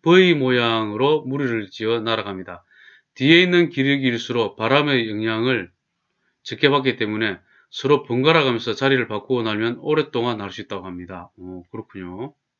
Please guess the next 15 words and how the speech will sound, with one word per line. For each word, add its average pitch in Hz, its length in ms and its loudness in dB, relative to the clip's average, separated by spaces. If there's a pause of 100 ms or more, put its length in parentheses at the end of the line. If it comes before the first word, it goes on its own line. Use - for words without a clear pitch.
(640)
번갈아 123 320 0
가면서 98 320 -10
나는구나. 98 680 -10 (1120)
기러기 180 480 6
때 139 420 6
여섯 175 240 4
마리씩 131 760 2
여섯 156 320 -2
개의 131 220 6
무리를 113 560 -4
지어 117 400 -4
자리를 131 400 0
바꾸고 110 260 -8
가며, 107 460 -6 (420)
어, 95 480 -10